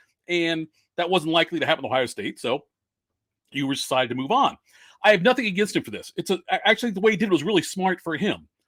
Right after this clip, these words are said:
He couldn't sign that N I L deal if he had stayed in Texas. So he comes to O S U, gets elite coaching,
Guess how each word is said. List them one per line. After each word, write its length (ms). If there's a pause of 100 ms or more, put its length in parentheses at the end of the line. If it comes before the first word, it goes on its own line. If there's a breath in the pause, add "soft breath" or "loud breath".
(440)
He 120
couldn't 240
sign 340
that 160
N 120
I 160
L 160
deal 380 (400)
if 140
he 80
had 80
stayed 220
in 60
Texas. 540 (440)
So 140
he 60
comes 280
to 80
O 60
S 160
U, 240 (380)
gets 180
elite 360
coaching, 420